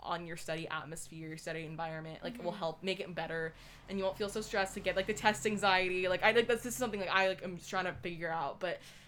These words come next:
Speaker 1: like, I know I put a lot, I'm like, "Okay, like, on this weekend, I have a midterm, so, like, don't talk to me."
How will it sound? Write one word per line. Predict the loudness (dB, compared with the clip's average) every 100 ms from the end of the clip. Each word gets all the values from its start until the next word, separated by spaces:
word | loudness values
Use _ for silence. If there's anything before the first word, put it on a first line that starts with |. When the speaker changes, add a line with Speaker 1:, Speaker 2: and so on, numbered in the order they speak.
| _
Speaker 1:
like, | 2
I | 4
know | 4 4
I | 2
put | 0 0
a |
lot, | 2 2
I'm | -2 -4
like, | -4
"Okay, | -4 -4 -6
like, | -6 -6
on | -8 -8
this | -8
weekend, | -8 -6 -6 -6
I | -4 -2
have | -2 -6 -6
a |
midterm, | -4 -6 -4 -6 -6
so, | -10
like, | -8
don't | -6 -6
talk | -6 -10
to | -12
me." | -16